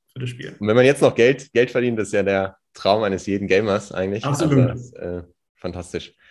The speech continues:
Speaker 2: Ja, also vielen Dank. Das waren mega viele Tipps. Ich glaub, wir können stundenlang noch irgendwie über das, das Thema reden. Hm, wenn man jetzt, also ich glaub, wir, wir werden da wahrscheinlich noch ein paar, paar zu-,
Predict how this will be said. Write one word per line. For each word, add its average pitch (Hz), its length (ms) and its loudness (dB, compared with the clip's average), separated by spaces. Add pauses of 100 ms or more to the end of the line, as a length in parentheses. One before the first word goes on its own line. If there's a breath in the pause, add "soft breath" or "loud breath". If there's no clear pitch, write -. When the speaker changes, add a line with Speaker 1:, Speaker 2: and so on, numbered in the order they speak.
(680 soft breath)
Speaker 2:
Ja, 196 220 4
also 117 240 2
vielen 151 160 2
Dank. 170 300 2
Das 131 160 -2
waren 127 340 2
mega 139 340 0
viele 147 220 0
Tipps. - 300 -2
Ich - 60 -14
glaub, 123 140 0
wir - 60 -2
können 127 220 -2
stundenlang 151 420 0
noch 127 140 0
irgendwie 123 240 -2
über 110 160 -2
das, - 340 -6 (100)
das - 200 -6
Thema 143 240 0
reden. 110 400 -2 (520 soft breath)
Hm, 120 360 -4 (800)
wenn 139 140 4
man 175 100 6
jetzt, - 420 -4 (220)
also 104 180 -4
ich 101 140 -8
glaub, 131 200 0
wir, 110 200 4
wir - 0 -
werden 107 180 2
da 117 100 2
wahrscheinlich 107 300 0
noch 117 60 0
ein 104 60 -6
paar, 101 260 2 (240 loud breath)
paar 139 160 4
zu-, 208 320 0